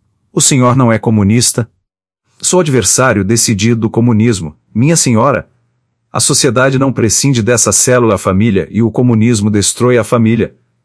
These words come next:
Ainda há pouco li um estudo. Tia Carlota interrompeu. "O comunista aqui só existe a Maria." Dona Esther se sacudiu toda na cadeira. "Oh, que horror! Minha filha,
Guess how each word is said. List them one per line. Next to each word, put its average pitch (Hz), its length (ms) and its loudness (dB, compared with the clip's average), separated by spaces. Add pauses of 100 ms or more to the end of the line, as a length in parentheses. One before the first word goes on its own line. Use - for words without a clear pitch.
(680)
Ainda 123 280 0
há 113 60 0
pouco 113 240 -2
li 117 100 2
um 156 60 2
estudo. 98 560 -2 (480)
Tia 156 180 0
Carlota 123 440 0
interrompeu. 110 680 0 (420)
"O - 100 -6
comunista 120 420 0
aqui 117 160 -2
só 139 160 0
existe 123 400 0
a - 20 2
Maria." 95 440 -2 (600)
Dona 156 280 0
Esther 110 200 -4
se 127 100 -4
sacudiu 123 380 -2
toda 143 240 0
na 104 120 -2
cadeira. 87 500 -2 (480)
"Oh, 151 80 -2
que 160 120 -2
horror! 143 400 2 (580)
Minha 165 160 0
filha, 85 420 -4